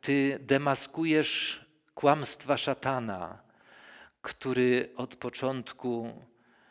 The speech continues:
szyderczo śmiejąc się oskarżył Cię o kłamstwo i oskarża nadal, i oskarża Cię o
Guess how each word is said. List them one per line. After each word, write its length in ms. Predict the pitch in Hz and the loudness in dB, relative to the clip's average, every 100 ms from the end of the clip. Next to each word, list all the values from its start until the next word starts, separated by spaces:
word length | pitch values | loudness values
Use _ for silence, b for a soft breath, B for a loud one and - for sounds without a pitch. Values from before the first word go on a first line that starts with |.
| b b b b _ _ _ _ _ _ - | b b b b _ _ _ _ _ _ -4
szyderczo 1000 | - 147 135 143 139 - - 135 127 - | 0 2 4 4 4 0 0 2 2 0
śmiejąc 680 | - 127 131 131 120 120 - | -4 -2 0 0 0 -4 -6
się 540 | - 127 117 117 113 104 B B B _ b b b b b b b b b b _ _ _ _ | -4 -2 -2 -2 -8 -12 B B B _ b b b b b b b b b b _ _ _ _
oskarżył 680 | 110 - - 110 104 110 98 | -6 -6 -2 -4 -4 -8 -8
Cię 200 | - 104 | -6 -6
o 60 | |
kłamstwo 840 | 92 107 107 110 - - - 117 120 | -6 -6 -6 -6 -12 -14 -12 -12 -10
i 140 | 117 | -12
oskarża 640 | 101 - 113 104 101 101 | -10 -12 -10 -10 -10 -10
nadal, 680 | 101 101 95 98 104 110 123 110 - | -8 -8 -8 -10 -8 -10 -16 -20 -16
i 100 | 107 | -16
oskarża 600 | 104 - 98 98 98 98 | -14 -12 -8 -8 -10 -10
Cię 180 | - 101 | -10 -12
o 640 | 95 95 92 95 - | -14 -12 -12 -12 -16